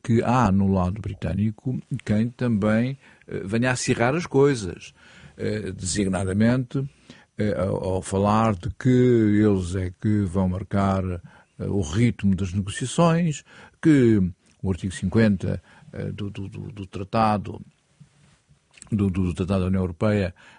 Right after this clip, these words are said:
eh, digamos, eh, permite que se-, sejam eles que marquem o início dessas, e, portanto, podem, podem prolongar, digamos assim, esta situação,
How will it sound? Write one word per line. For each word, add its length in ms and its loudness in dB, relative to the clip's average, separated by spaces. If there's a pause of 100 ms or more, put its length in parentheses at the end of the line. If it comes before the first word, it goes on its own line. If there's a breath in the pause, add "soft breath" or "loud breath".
eh, 320 -2 (1200)
digamos, 720 2
eh, 520 -6
permite 640 2
que 100 -12
se-, 160 -6
sejam 360 2
eles 260 0
que 100 -6
marquem 600 0
o 120 0
início 560 0
dessas, 340 -4
e, 100 -6
portanto, 240 -12
podem, 280 -8 (200 soft breath)
podem 260 -12
prolongar, 720 0
digamos 300 -8
assim, 180 -14
esta 180 -14
situação, 540 -6